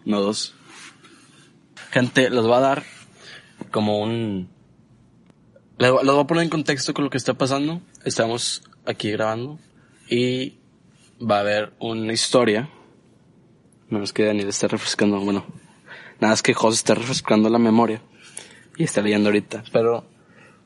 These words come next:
voy a aprovechar para agarrar los micrófonos para hablar yo solo.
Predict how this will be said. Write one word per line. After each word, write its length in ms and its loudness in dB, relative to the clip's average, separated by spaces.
voy 100 -2
a 60 4
aprovechar 480 2
para 120 2
agarrar 240 0
los 140 0
micrófonos 580 0
para 240 0
hablar 220 0
yo 100 -2
solo. 380 0